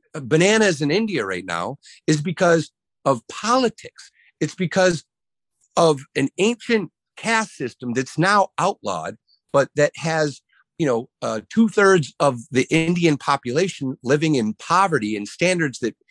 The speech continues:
in the Western world we can't even fathom. And those people have no access to vaccines because guess who's getting the vaccines? Well,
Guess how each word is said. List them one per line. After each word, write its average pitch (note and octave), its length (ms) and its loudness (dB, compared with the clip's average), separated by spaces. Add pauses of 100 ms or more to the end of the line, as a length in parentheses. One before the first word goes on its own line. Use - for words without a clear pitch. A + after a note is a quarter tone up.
(280)
in C#3+ 100 4
the C3+ 80 6
Western E3+ 420 0
world E3 280 0
we F3+ 80 0
can't E3+ 240 -2
even G#2 200 -6
fathom. E3 520 -2 (540)
And D#3+ 200 0
those G#3 340 2
people F3 320 -4
have E3 220 -2
no E3 180 2
access E3 440 -4
to E3 100 -12
vaccines E3 640 -6 (320)
because - 420 2
guess G#3 200 0
who's G3 160 -6
getting F#3 200 -4
the E3+ 80 -4
vaccines? D#3+ 640 -4 (500)
Well, B2 280 2